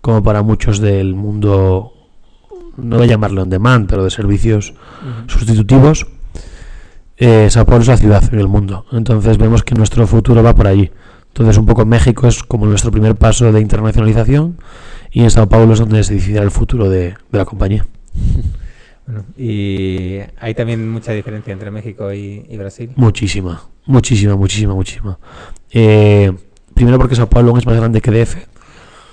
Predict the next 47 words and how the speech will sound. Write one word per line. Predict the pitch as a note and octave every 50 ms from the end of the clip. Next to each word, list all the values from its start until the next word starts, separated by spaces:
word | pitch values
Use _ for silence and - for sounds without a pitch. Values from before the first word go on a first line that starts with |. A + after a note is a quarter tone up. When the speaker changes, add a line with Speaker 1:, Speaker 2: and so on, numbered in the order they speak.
| _ -
Speaker 2:
Ujú. | A#2+ A2 A2 A2+
Speaker 1:
Eh, | - B2 A#2 A2+ A2 A2 G#2+ G#2+ G#2 G2+ G2 F#2+ F#2+ F#2 - G2 G2+ - - - - - -
el | A2+ G#2+ -
tráfico | A#2+ A#2 A2 A#2 B2 A2+ A#2 A#2+ A#2+ A#2
es | G#2+ - - - - - - - -
parecido. | - A2 G#2 F#2+ - - C3 C3 D3+ E3+ E3+ - - - - - _ _ _ _ _ _ _ _ _ _ _ _ _ _ - _ - - _ _ _ _ -
Bueno, | - B2 A2 G2+
la | F#2+ F#2
legislación | F2 - G2+ G2 F#2 F2 - A2 A2
es | G2+
muy | G#2+ G2
complicada | F#2 G2+ F2 G2 F2+ F#2 G2 F#2+
en | F#2 F2+
Brasil. | E2+ D#2+ - G#2 G#2+ A#2 B2+ - - - - - - - - - - _ - -
Eso | - G#2+ G#2 G2 F#2+
toma | - - - - A2 G#2 G2+
mucho | G2 G2+ - G#2
tiempo. | F#2 G#2+ G2+ G2 G2 A2 C#3+ C#3+ - - - - - - - - - - - -
Y | - A2+
luego | A#2 A#2 B2
es | C3+ D3
un | C#3+ A2+
idioma | G#2 G2+ F#2+ F#2 F#2+
nuevo, | A2+ B2+ A2 F#2 F#2 F#2
¿no? | G2+ A#2 A#2+
Que | - -
aunque | B2 F#2+ G#2
hablen | G#2 G2+ G#2 G2+
Speaker 2:
Ujú. | A2+
Speaker 1:
castellano, | A2+ G#2 - - G#2+ G2+ G2 G2 G#2+ A#2 B2
pues | B2+ A2
hay | B2 A2+
que | A2+
hablar | G2+ F#2+ F#2
portugués | - - - - - A#2 A2+ A2 G#2 F#2+ -
o | G2 G2 F#2+
brasileño | F#2+ G2 F2 - G#2 G2+ G2+ F#2+ F#2 F#2
en | F2
este | F2 - G2+
caso. | G2 F#2+ - - - - - - - A#2+
Speaker 2:
Ujú. | G#2+ G2
Speaker 1:
Y | G#2 A#2
eso | A2+ - A#2+
también | A#2+ A2+ A2 A2 G#2
es | F#2+ G2
una | G2+ F#2
barrera. | F#2+ F#2+ A#2 A2+ G2 F#2+ -